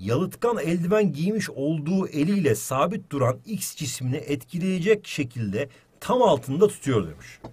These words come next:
Hmm. K L M kürelerini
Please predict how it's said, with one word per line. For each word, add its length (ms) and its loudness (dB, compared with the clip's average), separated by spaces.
Hmm. 1400 -4
K 240 0
L 80 2
M 200 0
kürelerini 560 2